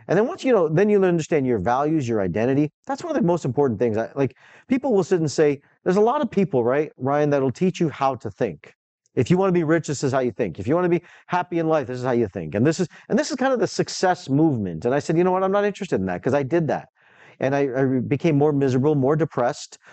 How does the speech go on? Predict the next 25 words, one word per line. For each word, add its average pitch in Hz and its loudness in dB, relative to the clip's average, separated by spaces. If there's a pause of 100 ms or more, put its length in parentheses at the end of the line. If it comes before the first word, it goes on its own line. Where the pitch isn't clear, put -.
(100)
than 127 2
anybody 160 4
else 156 0
I 156 -2
knew. 139 0
I 110 2
went 131 2
through 143 2
a 117 2
massive 127 0
divorce, 123 0
lost 120 0
every 143 2
cent 139 -2
I 123 2
had. 107 -2 (460)
And, 120 2 (260)
you 139 2
know, 139 0
I 135 0
stand 160 0
here 156 4
not 143 0
today 135 2
as, 117 0